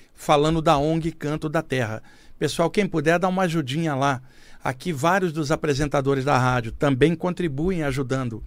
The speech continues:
a ong Canto da Terra. Eu sou um deles, como trabalho arrecadando ração em várias palestras que depois são distribuídas pra vários abrigos de animais aqui em São Paulo. E deem uma ajudinha, quem puder.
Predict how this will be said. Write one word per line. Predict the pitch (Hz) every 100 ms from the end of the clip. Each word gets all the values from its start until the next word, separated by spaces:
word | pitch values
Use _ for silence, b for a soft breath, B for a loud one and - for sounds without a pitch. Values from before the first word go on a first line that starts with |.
| b b b
a | - 131
ong | 139 135
Canto | 123 135 127 127
da | 113
Terra. | - 151 151 165 160 b b b
Eu | 139
sou | - 156
um | 139
deles, | 131 156 160 156
como | - 139 143
trabalho | - 139 123 139 135 113 b b b b
arrecadando | - 127 135 135 131 135 120
ração | 131 143 - 139 131
em |
várias | 110 131 180 147
palestras | - 135 139 139 123 113 - B B -
que |
depois | 139 127 147 143
são | 151
distribuídas | 139 - 139 135 135 139
pra | - 120
vários | 117 175 156
abrigos | 156 135 143 131
de | 135
animais | 139 123 123 110 - b b b b
aqui | 131 127
em | 131
São | - 127
Paulo. | 120 165 170 170 B B B B B
E | 170 175
deem | 147 165 226
uma | 226 226
ajudinha, | 196 135 156 175
quem | - 156
puder. | 143 127 131 165